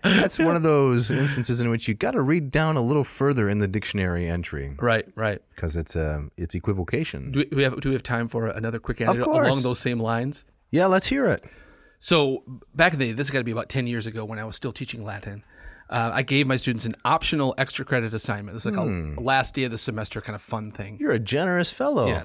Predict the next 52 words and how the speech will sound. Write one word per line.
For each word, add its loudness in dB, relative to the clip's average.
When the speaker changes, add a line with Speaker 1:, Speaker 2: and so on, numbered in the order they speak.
Speaker 1:
It's -14
part 2
Speaker 2:
And 2
Speaker 1:
of -2
Fustus -2
Latina. -2
Speaker 2:
And 0
what 0
they -2
could -2
do 2
is -2
that -6
I 0
said, -6
"You 0
had -2
to -4
translate -2
a, -6
a -8
pop 2
song -6
into 0
Speaker 1:
Right. 2
Speaker 2:
Latin -10
and -2
then, -2
you 0
know, 0
turn 0
it 2
in -2
as, -4
as -6
a -8
text. -4
But 2
to -6
get 2
the -2
extra -4
credit, -4
you -4
had -2
to -12
perform -8
it." -16
Speaker 1:
Oh. -2
Speaker 2:
Right? 0
And -6
so 0